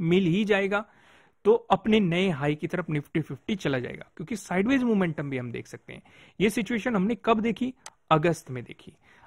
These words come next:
अगर आप अगस्त के लास्ट वीक में जाएंगे और सितंबर के फर्स्ट वीक में जाएंगे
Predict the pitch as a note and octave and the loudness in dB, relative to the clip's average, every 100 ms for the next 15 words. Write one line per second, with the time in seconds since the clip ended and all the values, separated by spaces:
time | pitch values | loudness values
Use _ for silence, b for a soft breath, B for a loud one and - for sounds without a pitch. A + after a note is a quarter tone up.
0 | _ E3+ G#3+ A3+ - _ D#3+ D3+ A3+ - | _ 0 2 2 -2 _ 0 4 2 2
1 | - - G#3+ F3 C#3 F3 G3+ - F3 E3 | -8 -4 -2 0 0 0 -2 -2 -4 -2
2 | C#3 B2+ B2 B2+ E3 - - D#3 - E3 | -6 -6 -8 -6 -4 -6 -6 -6 -6 -8
3 | - G3+ A3 A3 A#3+ - - A#3+ - E3 | -4 -2 -2 -2 -8 -6 -2 -2 -4 -4
4 | D3+ D3 B2+ B2 A#2+ C#3 D3+ | -4 -2 -6 -6 -8 -6 -6